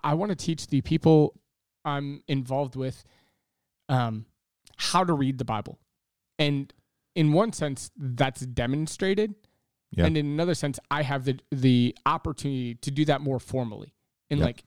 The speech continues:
Speaker 1: "Hey, here's some formal things for how to read
Speaker 2: We
Speaker 1: the
Speaker 2: hope to
Speaker 1: Bible."
Speaker 2: have a series on that, like how to read,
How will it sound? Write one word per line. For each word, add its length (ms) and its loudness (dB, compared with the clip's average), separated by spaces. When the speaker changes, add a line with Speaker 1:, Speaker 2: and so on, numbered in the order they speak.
Speaker 1:
"Hey, 240 -6
here's 240 -4
some 240 -6
formal 600 -6
things 340 -12
for 140 -4
how 160 -6
to 80 -10
read 160 -6
Speaker 2:
We 80 10
Speaker 1:
the 60 12
Speaker 2:
hope 80 6
to 60 4
Speaker 1:
Bible." 200 4
Speaker 2:
have 80 2
a 40 -2
series 300 0
on 100 -2
that, 200 -6
like 140 -8
how 180 -4
to 80 -4
read, 360 -8